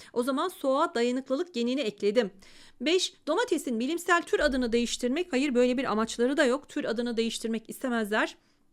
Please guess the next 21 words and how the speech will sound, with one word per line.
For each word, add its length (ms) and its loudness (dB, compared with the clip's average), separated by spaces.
Buna 160 0
göre 340 2
amaçlanan 640 0
olaylar 600 0
nerede 340 4
var 220 0
dersen, 600 0
gördüğün 420 6
üzere 320 0
ikide 440 -2
ve 180 2
dörtte 300 0
var. 220 -2
Bu 100 2
durumda 280 2
sorumuzun 480 -2
yanıtı 640 0
B 180 2
seçeneği 480 -4
olmak 360 -4
durumundadır. 680 -4